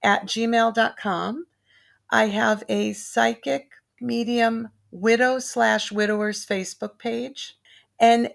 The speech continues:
and it's just, anybody's more than welcome. I do private. I only do,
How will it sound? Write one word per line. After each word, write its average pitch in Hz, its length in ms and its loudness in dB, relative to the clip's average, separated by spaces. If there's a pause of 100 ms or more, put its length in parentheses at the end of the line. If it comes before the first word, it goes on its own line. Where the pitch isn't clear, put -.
(160)
and 247 160 2
it's - 220 -8
just, - 340 -6
anybody's 269 500 0
more 233 240 0
than 240 160 -2
welcome. 226 460 0
I 214 120 2
do 214 140 -6
private. 202 640 -2
I 208 220 0
only 226 320 -2
do, 226 500 -4